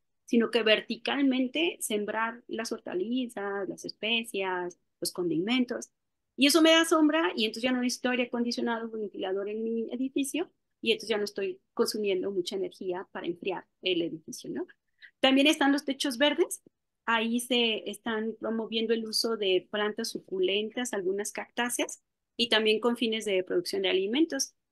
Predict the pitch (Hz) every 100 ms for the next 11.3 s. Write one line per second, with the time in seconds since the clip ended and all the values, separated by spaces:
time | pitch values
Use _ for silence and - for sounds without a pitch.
0 | _ - 202 196 196 196 - - 214 214
1 | 208 180 - 220 208 - _ _ _ _
2 | _ - - 196 208 196 - 180 196 180
3 | 180 240 269 311 311 208 190 - 190 180
4 | - 269 269 285 285 - _ _ _ -
5 | 202 196 - 196 185 - 202 190 214 196
6 | 185 170 233 247 277 311 - _ _ -
7 | 214 208 196 208 202 196 - - - 240
8 | 269 285 285 - - _ _ _ - 190
9 | 196 190 190 196 190 233 220 214 196 220
10 | 214 214 220 240 - 202 208 214 214 -
11 | 254 247